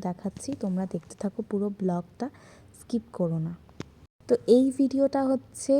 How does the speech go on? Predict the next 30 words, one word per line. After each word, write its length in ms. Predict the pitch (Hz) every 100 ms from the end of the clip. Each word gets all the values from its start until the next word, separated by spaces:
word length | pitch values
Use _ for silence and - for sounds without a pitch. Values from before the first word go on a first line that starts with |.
| 294
শনিবার 440 | - 202 208 214 220 -
দিনের, 280 | 196 185 254 285
মানে 220 | 196 180 180 -
এটা 180 | 190 208 214
হচ্ছে 460 | 214 - - - 226 240 - - - - - -
ছা-, 200 | 214 -
পঁচিশে 640 | 220 226 226 269 - 277 285 285 285 220 -
জানুয়ারি 680 | 190 190 190 208 208 208 262 381 - -
শনিবার 440 | 208 214 214 214 202
দিনের 260 | 196 196 220 -
ব্লগ। 280 | 180 175 247 - - - -
তো 80 | 208 185
আজকে 300 | - - 240 233
দেখো, 180 | 226 - 226
আমাদের 240 | 202 196 202
কিন্তু 160 | 214 214
এদিকে 220 | 208 196 208 -
গ্রিলটা 320 | 202 202 208
তোমাদেরকে 360 | 202 202 202 220 196
দেখিয়ে 220 | 175 202
দিলাম, 160 | 196 240 254
সবগুলো 400 | 196 180 - 202 208 196
গ্রিল 240 | 196 196 190 - -
গেট 200 | 190 185 - 185
লাগানো 300 | 175 180 196 190
কমপ্লিট। 540 | 175 175 180 180 254 - - - - 185
আর 80 | -
আজকে 440 | 185 180 - - 233 226
হচ্ছে 380 | 226 - - 240
আমাদের 360 | 226 190 185